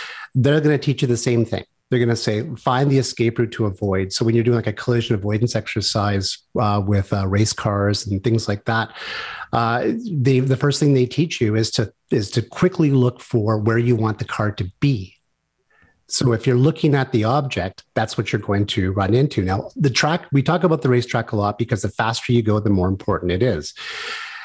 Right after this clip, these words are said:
And it happens all the time, um, when we used to do race schools in Calgary and, uh, here in Edmonton, there's invariably, every session that we went out onto the track, somebody was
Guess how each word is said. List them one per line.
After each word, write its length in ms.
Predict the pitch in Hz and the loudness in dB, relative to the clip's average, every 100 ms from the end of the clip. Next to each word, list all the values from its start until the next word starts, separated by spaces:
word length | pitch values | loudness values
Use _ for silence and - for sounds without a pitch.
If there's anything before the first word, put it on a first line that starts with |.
| - - | -6 0
And 340 | 131 131 131 | 2 2 2
it 80 | 131 | 2
happens 400 | 139 151 156 147 | 2 2 2 2
all 80 | 139 | 2
the 100 | 139 | 2
time, 440 | 135 131 127 123 | 0 2 2 2
um, 360 | 117 120 107 110 | 0 -2 -2 0
when 160 | 117 | 2
we 80 | 120 | 4
used 160 | 123 - | 2 0
to 60 | |
do 180 | 113 117 | 2 2
race 240 | 110 120 135 | 2 0 0
schools 360 | - 117 110 | 0 0 0
in 80 | 104 | -2
Calgary 520 | 104 107 107 113 107 | 0 -2 0 2 2
and, 340 | 104 101 98 107 | 2 2 0 0
uh, 80 | |
here 200 | 101 120 | 0 0
in 80 | 104 | 0
Edmonton, 500 | 107 165 - 87 87 - - - - - - 123 | 2 2 0 -2 -4 -8 -18 -18 -20 -20 -6 0
there's 600 | 113 143 127 - - - _ _ _ - | 2 2 2 -2 -10 -14 _ _ _ 0
invariably, 840 | 147 143 143 165 131 117 113 117 | 2 4 4 4 4 2 2 2
every 340 | 139 135 147 131 | 0 0 0 0
session 480 | - 127 131 139 | 0 -2 0 2
that 120 | 123 120 | 2 2
we 80 | |
went 180 | 117 117 | 2 2
out 140 | 117 110 | 0 -2
onto 220 | 107 104 | -2 -2
the 100 | 98 | -2
track, 320 | - 123 - | -2 -2 -2
somebody 360 | - 120 110 | -2 0 2
was 140 | 110 | 0